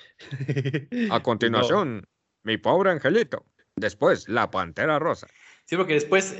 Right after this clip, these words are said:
Speaker 3: creo que en un programa de Mythbuster hicieron lo de las trampas de Mi Pobre Angelito y todas eran letales, ¿no?
Speaker 1: Ay, no mames, ese, ese episodio no lo he visto.
Speaker 3: Y
Speaker 1: Ya
Speaker 3: si no
Speaker 1: sé que voy a
Speaker 3: letales,
Speaker 1: ver.
Speaker 3: al menos te dejaban con secuelas, mm, heridas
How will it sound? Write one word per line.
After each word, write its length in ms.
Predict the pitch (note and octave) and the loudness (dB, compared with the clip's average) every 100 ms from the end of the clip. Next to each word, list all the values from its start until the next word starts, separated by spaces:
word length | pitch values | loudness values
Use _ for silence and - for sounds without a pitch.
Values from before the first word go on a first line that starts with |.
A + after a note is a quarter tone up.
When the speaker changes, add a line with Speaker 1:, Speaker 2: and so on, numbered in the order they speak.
| - | 0
Speaker 3:
creo 140 | G#3 | 2
que 40 | G#3 | 2
en 40 | |
un 80 | G#3+ | 2
programa 320 | G3+ A3 G#3 | 2 4 4
de 140 | D#3 C3+ | 2 0
Mythbuster 580 | D#3 F3 E3 F#3+ G3 D#3+ | -2 0 0 0 0 -2
hicieron 360 | B2 E3 F3+ | -2 -2 0
lo 120 | C#3+ A2+ | 2 2
de 100 | A2 | 0
las 400 | G#2 G#2 G#2 - | 0 -2 -4 -2
trampas 320 | C#3 D3+ C#3+ | -2 -2 -4
de 80 | A#2+ | -2
Mi 40 | |
Pobre 220 | G#2 D3 | 0 2
Angelito 420 | D#3 - A2+ D3 D#3 | 0 -2 -6 -4 -4
y 100 | D3+ | 0
todas 260 | D#3 C#3+ | 0 2
eran 180 | E3 D#3+ | 0 0
letales, 460 | A2 C3+ D#3+ F3 D3+ | 0 2 2 0 -2
¿no? 380 | G3+ - - _ _ - - | -6 -6 -16 _ _ -20 -12
Speaker 1:
Ay, 220 | - B2 C3 | -4 0 0
no 120 | C3+ | 0
mames, 340 | B2+ C#3 C3+ | 2 4 6
ese, 300 | G#3 C3+ E3 D#3+ F3 | 4 4 4 6 6
ese 120 | F3+ | 4
episodio 400 | G#3 D#3 F#3 G#3 | 2 2 4 4
no 120 | G3+ G3 | 4 4
lo 80 | |
he 20 | F#3+ | 2
visto. 420 | G3 G3+ D#3+ C#3 | 0 2 0 -2
Speaker 3:
Y 100 | C#3+ | -2
Speaker 1:
Ya 120 | D3+ | 0
Speaker 3:
si 40 | |
no 120 | D#3 G3 | 4 4
Speaker 1:
sé 80 | |
que 60 | F3+ | 4
voy 100 | D3+ | 2
a 40 | |
Speaker 3:
letales, 200 | D#3 D3 | 2 2
Speaker 1:
ver. 80 | D3 | -2
Speaker 3:
al 60 | C#3+ | -4
menos 240 | E3 F3 | -6 -6
te 100 | D3 | -6
dejaban 380 | A#2+ - D#3 D3+ | -6 -2 -4 -4
con 140 | C3+ A2+ | -6 -8
secuelas, 640 | A#2 B2+ C3+ C3 A2+ G2+ - G2+ | -8 -6 -4 -4 -6 -10 -18 -18
mm, 240 | G#2 - | -16 -8
heridas 320 | C#3 B2+ C3+ | -6 0 0